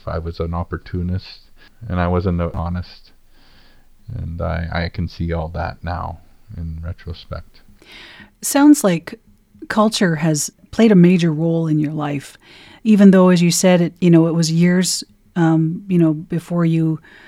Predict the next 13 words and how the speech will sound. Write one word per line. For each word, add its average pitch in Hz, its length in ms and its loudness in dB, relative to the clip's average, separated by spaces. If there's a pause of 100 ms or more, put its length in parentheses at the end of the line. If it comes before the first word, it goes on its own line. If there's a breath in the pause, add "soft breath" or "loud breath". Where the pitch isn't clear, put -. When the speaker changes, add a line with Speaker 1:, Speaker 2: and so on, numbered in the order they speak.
(280 soft breath)
Speaker 2:
you 185 120 4
knew 180 160 8
what 170 160 2
a 165 40 2
medicine 170 460 2
wheel 160 220 0
was, 160 540 -4 (280)
um, 156 380 0
and, 165 420 2
and 165 300 4
started 160 380 -2
then 160 300 4
learning 165 520 4